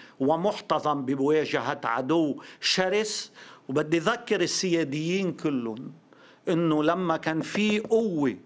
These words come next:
وحضور للمقاومة، عملنا اتفاقية الحدود البحرية، وكم ميشيل عون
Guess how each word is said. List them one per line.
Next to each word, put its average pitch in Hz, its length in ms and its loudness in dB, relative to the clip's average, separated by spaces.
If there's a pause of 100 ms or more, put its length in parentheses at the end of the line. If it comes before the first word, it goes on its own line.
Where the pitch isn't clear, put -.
(240)
وحضور 165 840 2
للمقاومة، 165 1040 2 (280)
عملنا 196 580 2
اتفاقية 160 840 -2
الحدود 143 380 -2
البحرية، 151 560 0
وكم 170 260 -2
ميشيل 160 480 -2
عون 160 380 0